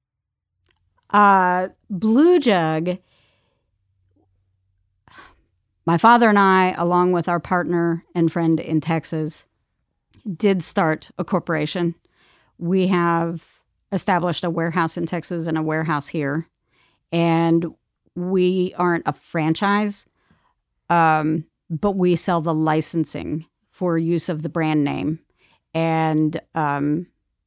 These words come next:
someone who joins that membership of using the licensing and the warehouse, uh, their requirement is to not sully the brand and to sell the water, um, and keep the water quality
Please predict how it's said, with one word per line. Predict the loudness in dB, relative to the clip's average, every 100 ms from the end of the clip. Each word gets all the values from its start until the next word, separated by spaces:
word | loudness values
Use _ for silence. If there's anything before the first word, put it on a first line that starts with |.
| _ _ _ _ _ _ _
someone | -4 0 2 2
who | 2
joins | -2 -6 -2 2 4 4 2 0
that | -2 -2 -2 -8 -20 _ _
membership | 0 2 2 -2 -4 -6
of | -6 -6 -6 -4
using | -2 -2 0 0
the | 0
licensing | 0 -2 -4 -4 -2 -2
and | -2 0 0 -2
the |
warehouse, | -2 -2 -2 0 0 0 -4 -14 _ _ _ _ _ _
uh, | -2 0
their | 0 0
requirement | 0 0 2 2 0 -2
is | -4
to | -8 -4
not | -2 -2
sully | -2 -2 -2
the | -4 -4
brand | -2 -2 -2 -4 -8 _ _ _ -4
and | -2 0 0 -2
to | -2
sell | -4 -4
the |
water, | -2 -4 -4 -10 _ _ _ -4
um, | -2 0 -2 -4 _ _ _ _ _ _ _ _
and | -2
keep | -2 -4
the | -2
water | -2 -4
quality | -6 -6 -8 -10 -12